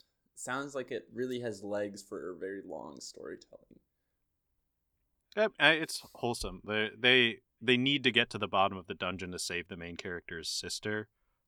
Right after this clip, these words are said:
Speaker 2: who was eaten by a dragon. So they're on a
Speaker 1: Mm.
Speaker 2: time limit for a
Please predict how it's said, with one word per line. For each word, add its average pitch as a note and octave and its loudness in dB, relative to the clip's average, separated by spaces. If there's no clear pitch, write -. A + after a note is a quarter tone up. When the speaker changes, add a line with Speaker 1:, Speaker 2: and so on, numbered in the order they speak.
Speaker 2:
who G2+ -2
was F2+ -6
eaten G#2 -6
by F#2+ 4
a E2+ 0
dragon. F#2+ -2
So F#2+ -2
they're F#2+ 2
on F#2 2
a F2 -6
Speaker 1:
Mm. - -10
Speaker 2:
time F#2 0
limit G2 -6
for F2+ -4
a E2+ -6